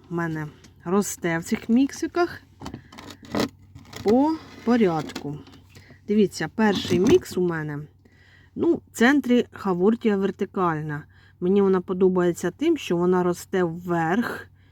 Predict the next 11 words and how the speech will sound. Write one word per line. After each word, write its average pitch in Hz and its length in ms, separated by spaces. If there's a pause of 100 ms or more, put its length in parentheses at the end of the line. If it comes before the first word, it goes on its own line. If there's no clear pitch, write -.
(380)
і 247 480 (220)
не 196 180
розповзається. 190 1000
Вона 208 300
у 180 80
нас 180 300
іде 330 340
як, 254 460 (720)
як 381 160
ялиночка. 202 800 (1400)
Е, 175 260